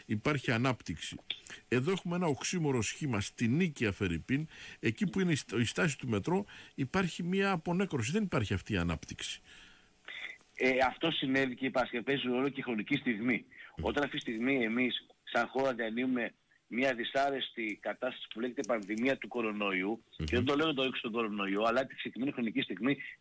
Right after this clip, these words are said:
Speaker 2: πάρα πολλοί άνθρωποι που θα μπορούσαν να κάνουν μια επένδυση, είτε λέγεται εμπορικά καταστήματα, είτε καταστήματα υγειονομικού ενδιαφέροντος, οτιδήποτε,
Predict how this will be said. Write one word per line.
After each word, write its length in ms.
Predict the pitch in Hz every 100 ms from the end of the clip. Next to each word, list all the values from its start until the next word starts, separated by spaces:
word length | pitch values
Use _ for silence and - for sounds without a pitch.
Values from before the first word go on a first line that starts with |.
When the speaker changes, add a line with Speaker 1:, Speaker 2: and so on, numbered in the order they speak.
| -
Speaker 2:
πάρα 240 | 139 151
πολλοί 240 | 131 120
άνθρωποι 240 | 139 139 123 143
που 60 |
θα 80 | 135
μπορούσαν 260 | 113 135 143
να 60 |
κάνουν 220 | 123 139 131
μια 120 | 131
επένδυση, 640 | 123 135 127 117 110 92 - - - -
είτε 280 | 127 127 135
λέγεται 400 | 131 139 135 131
εμπορικά 300 | 107 120 131
καταστήματα, 640 | 127 107 135 131 113 110
είτε 140 | 123
καταστήματα 360 | 135 131 135 135
υγειονομικού 400 | 120 117 113 117
ενδιαφέροντος, 460 | 131 123 113 135 120
οτιδήποτε, 500 | 104 113 139 175